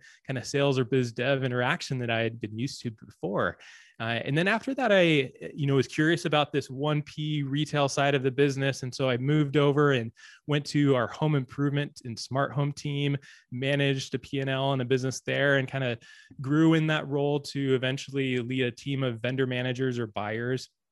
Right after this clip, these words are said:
Um, and one of the things I realized during my time at Amazon is I was having so much fun, but where I was having the most fun was building these nascent businesses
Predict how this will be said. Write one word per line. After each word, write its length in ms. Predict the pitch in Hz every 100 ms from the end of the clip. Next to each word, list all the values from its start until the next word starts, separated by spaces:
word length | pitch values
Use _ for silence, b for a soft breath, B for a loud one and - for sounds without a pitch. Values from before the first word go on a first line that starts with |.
| _ _ - -
Um, 300 | 143 139 120 B B B B -
and 300 | 180 175 170
one 220 | 160 220
of 80 | 330
the 60 | 226
things 260 | 185 156
I 60 | 135
realized 580 | 131 214 233 156 131 147
during 160 | 143
my 100 | 135
time 300 | 127 147 143
at 80 | 131
Amazon 520 | 127 151 131 123 120
is 140 | 123 127
I 80 |
was 140 | 123 120
having 280 | - 143 127
so 300 | - 160 185
much 220 | 147 -
fun, 500 | - 160 143 123 120
but 120 | 120
where 180 | 151 214
I 40 |
was 140 | 240 160
having 280 | 156 143 135
the 80 |
most 460 | 127 139 165 - -
fun 320 | 131 127 123 127
was 240 | 135 117
building 420 | 113 151 175 170
these 200 | 139 110
nascent 500 | 110 120 127 - 113
businesses 640 | 107 113 156 - 202 247